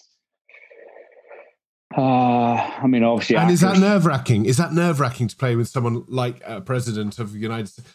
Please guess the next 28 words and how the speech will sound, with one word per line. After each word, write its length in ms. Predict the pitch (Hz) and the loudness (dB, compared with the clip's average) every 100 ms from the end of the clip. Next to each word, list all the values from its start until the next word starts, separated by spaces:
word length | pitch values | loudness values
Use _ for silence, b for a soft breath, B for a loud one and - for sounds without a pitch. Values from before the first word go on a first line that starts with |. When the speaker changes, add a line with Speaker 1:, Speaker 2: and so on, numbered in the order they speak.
| b | b
Speaker 2:
You 380 | - 170 156 143 | -6 -2 0 0
who 320 | 120 139 127 127 | 0 2 2 2
are 200 | 120 117 | 2 2
the 100 | 98 | 0
pro, 340 | - 160 98 | 0 0 2
you 360 | 110 120 135 120 | 2 2 2 2
who 280 | 123 117 110 - | 2 2 0 -4
Speaker 1:
Mm. 260 | 247 247 202 - | 0 2 0 -4
Speaker 2:
know 200 | 127 127 | 0 2
how 140 | 117 117 | 2 2
to 60 | |
hit 120 | 110 | 0
the 60 | 117 | 0
ball 180 | 117 117 | 2 2
straight, 480 | - 139 104 98 92 _ - | 0 -2 0 0 -4 _ -14
d-, 100 | 147 | -10
d-, 240 | 131 147 | -8 -8
does 300 | 120 151 139 | -2 -2 0
it 100 | 165 | 0
make 220 | 147 151 | 0 0
you 240 | 143 151 143 | 2 2 2
kind 260 | 135 123 | 2 2
of, 220 | 110 104 - | 2 -2 -2
your 160 | 135 | 0
pulse 380 | 123 117 104 - - _ _ - - | 0 0 0 -2 -12 _ _ -20 -10
quicken 300 | 123 120 104 | -10 -6 -8
a 40 | |
bit? 240 | 90 78 | -8 -10